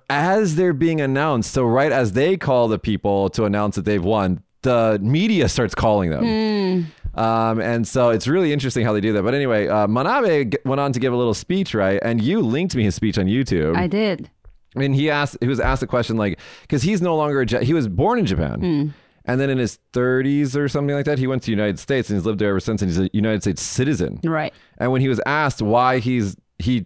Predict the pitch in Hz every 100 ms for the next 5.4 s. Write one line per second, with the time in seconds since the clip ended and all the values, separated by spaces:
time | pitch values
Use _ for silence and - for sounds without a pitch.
0 | - 98 127 117 104 110 98 - 120 98
1 | 92 101 92 87 110 87 80 - 87 87
2 | - 80 87 87 87 - 87 - - _
3 | - - _ _ _ _ - 175 156 156
4 | 160 - - - 165 143 - - _ _
5 | 165 160 -